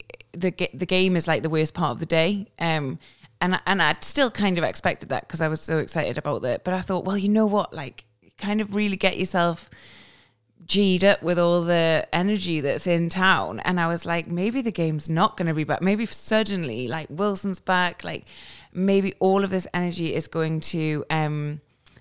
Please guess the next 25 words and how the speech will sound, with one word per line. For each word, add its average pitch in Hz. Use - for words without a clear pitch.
is 175
gonna 180
make 165
a 170
massive 165
difference." 165
And, 185
and 196
you 180
could 190
be, 170
like, -
kidded 170
into 180
that 151
for 165
the 160
first -
five, 151
six -
minutes. 147
Obviously, 151
two 170
minutes 135
after, -